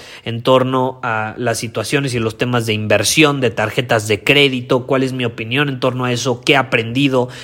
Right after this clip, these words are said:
de las personas con las que me he asesorado, etcétera, cuáles son las conclusiones a las que he llegado, cuál es mi metodología para manejar el dinero.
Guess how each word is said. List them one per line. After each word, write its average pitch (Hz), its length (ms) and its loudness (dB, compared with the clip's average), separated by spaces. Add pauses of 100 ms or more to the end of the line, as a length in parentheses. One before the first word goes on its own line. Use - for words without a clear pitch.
(200)
de 113 320 2
las 120 240 2
personas 131 440 0
con 110 140 -2
las 107 160 -2
que 117 140 -4
me 120 100 -2
he 123 60 2
asesorado, 120 640 0
etcétera, 131 420 0
cuáles 127 220 0
son 139 100 0
las 131 140 0
conclusiones 123 560 -2
a 123 80 2
las 117 160 0
que 135 100 2
he 127 60 2
llegado, 123 400 2 (260)
cuál 143 220 4
es 143 80 0
mi 135 160 -2
metodología 123 760 2
para 151 160 4
manejar 123 380 0
el 131 100 0
dinero. 127 380 4